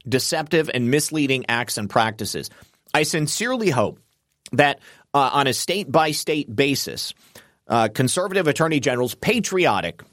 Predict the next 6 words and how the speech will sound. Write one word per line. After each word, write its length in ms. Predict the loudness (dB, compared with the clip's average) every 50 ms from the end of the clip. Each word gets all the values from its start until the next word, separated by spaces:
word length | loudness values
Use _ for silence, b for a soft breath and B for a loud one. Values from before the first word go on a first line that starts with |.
| _ _ _ _ _ _
uh, 160 | -2 -2 -2 -2
conser-, 420 | 0 0 0 2 0 -4 -6 -6 -10 -10 _
patriotic 640 | 0 0 0 0 -2 0 2 4 4 4 2 0 -2
attorney 320 | -2 0 0 0 0 0
generals, 380 | 0 0 0 0 -2 -6 -4 -2
that, 160 | -2 -2 -2